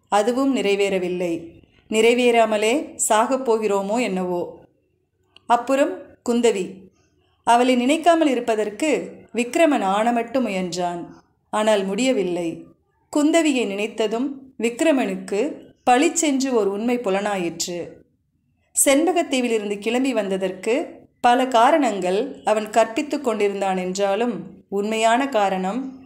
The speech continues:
அவனுடைய மனத்தின் அந்தரங்கத்தில் கிடந்த காரணம் இப்போது தெரிய வந்தது. குந்தவிதான் அந்த காரணம். இரும்பு மிகவும் வலிமை வாய்ந்ததுதான். ஆனாலும் காந்தத்தின் முன்னால்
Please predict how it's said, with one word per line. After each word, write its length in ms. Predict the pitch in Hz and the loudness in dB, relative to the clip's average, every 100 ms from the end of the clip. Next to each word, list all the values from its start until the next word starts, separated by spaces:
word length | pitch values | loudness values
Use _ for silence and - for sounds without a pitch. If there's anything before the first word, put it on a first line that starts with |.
| - - | -20 -2
அவனுடைய 420 | 220 226 220 214 | 0 2 2 0
மனத்தின் 560 | 196 196 277 277 196 185 262 - - _ | 0 0 -2 0 -2 -2 -8 -12 -20 _
அந்தரங்கத்தில் 840 | - 233 277 277 240 202 - 214 | -2 0 2 2 0 -2 -4 -4
கிடந்த 320 | 220 190 185 180 | -2 -4 -2 -4
காரணம் 500 | 180 185 202 202 254 302 - - _ _ | 0 0 0 0 -2 -4 -12 -20 _ _
இப்போது 400 | 240 254 269 269 302 | -4 0 2 2 2
தெரிய 300 | 254 202 208 | 0 0 0
வந்தது. 440 | 190 180 175 170 175 160 - _ _ _ _ _ _ _ _ _ _ _ | -2 -4 -4 -4 -4 -6 -12 _ _ _ _ _ _ _ _ _ _ _
குந்தவிதான் 720 | 277 269 269 269 254 226 277 - - - | 0 4 4 4 4 4 2 -2 -12 -8
அந்த 220 | 208 202 196 | -4 -2 -2
காரணம். 540 | 190 190 196 185 170 160 - - _ _ _ _ | 0 0 0 0 -2 -6 -12 -20 _ _ _ _
இரும்பு 440 | 233 262 330 320 202 226 330 - - _ | 0 2 2 2 2 0 -4 -12 -20 _
மிகவும் 460 | 220 247 294 320 262 | -2 0 2 2 2
வலிமை 360 | 196 226 262 262 | 2 2 2 2
வாய்ந்ததுதான். 680 | 196 185 175 170 170 165 160 - - _ _ _ - | 0 -2 -4 -2 -2 -4 -6 -14 -20 _ _ _ -4
ஆனாலும் 600 | 208 233 254 214 180 196 269 - - _ 185 | 2 4 4 2 0 -4 -6 -10 -20 _ 2
காந்தத்தின் 640 | 220 247 294 302 262 214 | 4 4 2 2 -2 -4
முன்னால் 480 | 185 190 190 175 | -2 -2 0 0